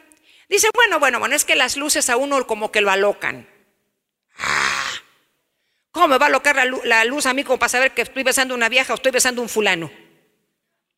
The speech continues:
¿Qué, me quedo ciega o estoy tonta o qué? Entonces dijo, "No, pues", dijo, "Bueno, pues si las niñas me quieren seguir, yo no veo nada malo". O sea,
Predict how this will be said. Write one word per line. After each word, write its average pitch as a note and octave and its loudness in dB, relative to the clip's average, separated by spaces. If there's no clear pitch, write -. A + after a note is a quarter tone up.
¿Qué, D4 2
me C4+ 0
quedo C#4 4
ciega A#3+ 2
o B3+ -2
estoy B3+ 0
tonta G#3+ 0
o F#3 0
qué? - -10
Entonces C4+ -6
dijo, D4 -2
"No, E4+ 4
pues", E4 -8
dijo, - 0
"Bueno, C#4+ 2
pues F#3 -8
si G3+ -6
las G#3 -2
niñas D4+ 0
me F#4+ 0
quieren F#4 4
seguir, F#4 4
yo D#4+ 0
no C#4+ 0
veo C#4 4
nada B3+ 2
malo". C#4+ -2
O - -20
sea, F4 0